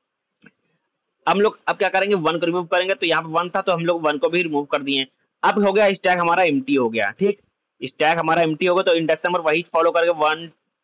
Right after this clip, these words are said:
ज़ीरो, वन, टू, थ्री, फ़ोर, ये फ़ाइव, यहाँ तक जाएगा।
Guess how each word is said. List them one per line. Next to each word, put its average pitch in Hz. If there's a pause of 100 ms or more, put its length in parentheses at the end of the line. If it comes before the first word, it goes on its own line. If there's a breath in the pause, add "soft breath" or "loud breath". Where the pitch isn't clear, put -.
ज़ीरो, 151
वन, 160
टू, 156
थ्री, 151 (1120)
फ़ोर, 151
ये 147
फ़ाइव, 120 (100)
यहाँ 139
तक 151
जाएगा। 113